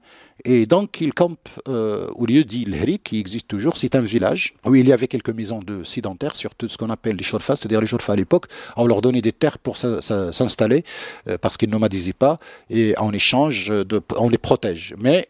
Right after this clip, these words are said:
ils, ils, ils occupent un peu les terres, et surtout ils, ils, ils surveillent les, les silos surtout des grains, et cetera, des, des nomades. Donc, il campe là, en toute confiance, et le colonel de Khnifra, qui s'appelait La Verdure, qui est un soldat qui a gravi les échelons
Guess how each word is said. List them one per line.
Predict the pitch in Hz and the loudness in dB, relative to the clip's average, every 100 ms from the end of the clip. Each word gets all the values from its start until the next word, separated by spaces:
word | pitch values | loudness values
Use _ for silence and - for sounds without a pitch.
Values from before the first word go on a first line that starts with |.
| - | -4
ils, | 117 113 107 | -2 0 0
ils, | 107 101 104 | 0 0 -2
ils | 98 101 98 95 95 92 90 85 | -4 -4 -6 -6 -6 -6 -2 2
occupent | 113 117 - | 2 0 -2
un | 107 | -2
peu | - | -2
les | 95 90 | -6 2
terres, | 160 170 | 2 4
et | 117 | 0
surtout | - 110 - 147 | -6 -10 -4 -4
ils, | 143 113 | -2 -2
ils, | 104 98 101 | -4 -4 -6
ils | 95 101 | -6 -4
surveillent | - 87 110 151 160 - - - | -4 0 4 4 2 -8 -20 -10
les, | 98 107 107 196 | -4 0 2 0
les | 95 | 0
silos | 107 - 135 123 - _ - | 2 4 4 4 0 _ -4
surtout | - - 110 120 | -2 -2 -4 -4
des | 107 | -2
grains, | 92 92 117 | 0 4 4
et | 117 | 2
cetera, | - 101 87 113 | -4 -10 -8 -8
des, | 104 85 | -6 -10
des | 85 | -10
nomades. | 90 64 | -14 -6
Donc, | 107 220 - | 0 0 0
il | 190 | 0
campe | 180 123 143 | 0 0 0
là, | 190 294 - - - - - | 2 2 -4 -20 -20 -18 -10
en | 113 | -6
toute | - 190 | -4 -4
confiance, | - 117 - 143 214 - - - - - - - | -2 -4 -2 -2 0 -2 -8 -18 -20 -20 -8 4
et | 139 143 | 6 6
le | 131 | 4
colonel | 120 131 123 127 110 | 2 2 4 4 2
de | |
Khnifra, | 107 110 107 185 220 | -2 -2 0 2 2
qui | - | 0
s'appelait | - 95 107 | -10 -6 -4
La | 101 | -4
Verdure, | 95 110 120 185 226 - - | 0 0 0 0 0 0 -6
qui | - | -8
est | 95 - | -8 -4
un | 107 104 98 92 | -4 -4 -4 -6
soldat | 87 123 107 117 117 | -2 0 2 2 2
qui | - 104 | -2 -6
a | 92 | -4
gravi | 95 92 85 110 104 | -4 -2 0 0 -2
les | 104 87 | -6 -6
échelons | 95 - 107 110 | -8 -4 -4 -4